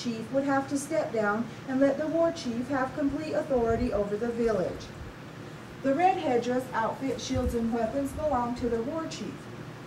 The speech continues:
His cape was made from the tail and wing feathers of the wild turkey and is trimmed in red because red is the symbol of war. The war chief was elected to his position by the warriors in the village.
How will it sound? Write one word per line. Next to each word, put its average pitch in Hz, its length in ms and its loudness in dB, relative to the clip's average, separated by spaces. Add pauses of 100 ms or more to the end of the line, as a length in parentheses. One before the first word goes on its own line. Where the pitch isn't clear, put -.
(520)
His 349 220 2
cape 233 360 2
was 254 180 0
made 240 280 -2
from 269 180 2
the 285 80 2
tail 254 340 2
and 247 200 2
wing 233 180 -2
feathers 226 460 2
of 254 180 -2
the 294 60 0
wild 226 440 2
turkey 254 460 0
and 269 140 2
is 285 120 4
trimmed 262 360 2
in 240 160 4
red 208 260 4
because 247 320 2
red 247 220 4
is 240 80 0
the 254 120 -4
symbol 220 460 0
of 233 180 -2
war. 254 300 4 (500)
The 254 100 10
war 330 220 6
chief 254 300 0
was 220 220 2
elected 214 480 2
to 277 120 6
his 262 240 6
position 269 600 2
by 262 160 6
the 277 100 6
warriors 220 420 4
in 240 140 2
the 262 60 4
village. 254 480 4